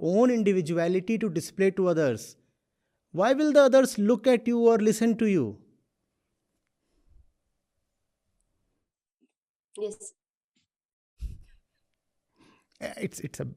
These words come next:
Speaker 1: it's a bitter thing to say. It's probably even more bitter to listen to. I understand all that. Yeah? So, but, but could there be a second truth? I would have said it. There is no alternative.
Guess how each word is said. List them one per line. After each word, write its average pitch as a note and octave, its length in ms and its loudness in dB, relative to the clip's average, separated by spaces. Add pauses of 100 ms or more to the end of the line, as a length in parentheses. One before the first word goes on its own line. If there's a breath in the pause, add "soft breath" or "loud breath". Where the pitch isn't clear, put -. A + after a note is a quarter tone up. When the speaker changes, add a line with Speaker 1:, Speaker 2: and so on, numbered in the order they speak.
Speaker 1:
it's - 180 -8
a C3 40 -6
bitter C3+ 320 2
thing A2+ 340 -6
to A#2 260 -6 (220 soft breath)
say. A#2 540 -4 (420 soft breath)
It's - 160 -10
probably D3 300 2
even E3+ 220 4
more E3+ 160 2
bitter C#3+ 360 -2
to C3+ 160 -2
listen B2 460 -4
to. A2+ 320 -10 (800)
I C3+ 80 -4
understand B2 500 -2
all G#2 160 -6
that. G#2 320 -10 (200)
Yeah? D#3+ 180 -12 (420)
So, A#2 400 -10 (840)
but, - 120 -8 (760)
but C3+ 100 -10 (300)
could A3 180 4 (180)
there F#3 340 8
be G3+ 260 8
a F#3+ 80 6
second B3+ 640 8
truth? - 360 -2 (680)
I D3+ 100 2
would D#3+ 120 2
have D#3 120 0
said A#2 240 -6
it. A2 280 -8
There E3 300 0
is F3 220 0
no E3 180 0
alternative. A2+ 760 -6